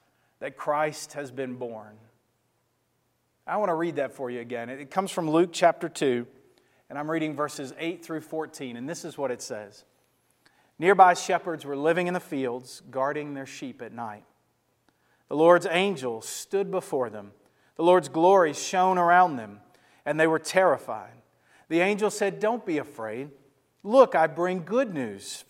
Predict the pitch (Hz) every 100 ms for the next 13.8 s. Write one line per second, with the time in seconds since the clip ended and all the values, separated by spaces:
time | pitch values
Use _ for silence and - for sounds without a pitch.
0 | - 135 113 104 90 - 127 156 240 262
1 | 240 226 202 139 147 185 214 202 196 -
2 | 160 147 139 117 107 110 - _ _ -
3 | 156 156 165 160 127 117 98 98 _ _
4 | - 185 - - 240 277 196 151 131 117
5 | 131 123 143 131 135 131 127 131 165 196
6 | 196 180 - - 120 104 90 _ _ _
7 | _ _ _ _ _ _ 170 160 - 196
8 | 196 - 202 196 226 110 107 - _ _
9 | _ _ _ _ _ _ _ _ _ 143
10 | 160 196 220 190 180 - 170 147 120 107
11 | 113 95 95 107 _ _ _ _ _ _
12 | _ _ _ _ 151 151 156 160 151 151
13 | 175 165 202 196 131 110 117